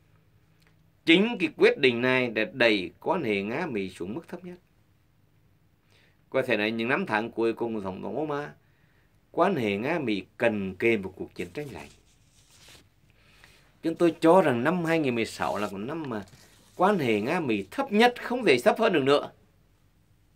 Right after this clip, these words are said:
Tôi không, không căn cứ vào cam kết của Donald Trump, bởi vì trong quá trình tranh cử nữa, ứng viên Donald Trump là ba lần khen ông Putin ạ. Người duy nhất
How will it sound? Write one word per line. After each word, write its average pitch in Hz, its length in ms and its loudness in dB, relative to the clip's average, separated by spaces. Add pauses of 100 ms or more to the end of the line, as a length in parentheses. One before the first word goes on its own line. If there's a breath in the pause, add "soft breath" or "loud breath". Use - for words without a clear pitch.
(2500)
Tôi 208 160 4
không, 226 240 -2 (600)
không 240 220 -8
căn 240 280 2
cứ 135 200 6
vào 143 120 2
cam 208 240 2
kết 139 200 0
của 120 80 -8
Donald 220 200 -2
Trump, 226 220 2 (640)
bởi - 160 -12
vì - 100 -10
trong 214 140 0
quá 151 140 4
trình 151 120 -4
tranh 214 160 2
cử 117 220 0
nữa, 175 120 -10 (1160)
ứng 160 180 0
viên 214 140 4
Donald 226 180 0
Trump 214 200 2
là 160 60 4
ba 190 260 6
lần 175 240 6
khen 226 280 2
ông 226 160 -4
Putin 240 260 -2
ạ. 170 160 2 (1400)
Người 185 360 8
duy 247 220 4
nhất 254 300 4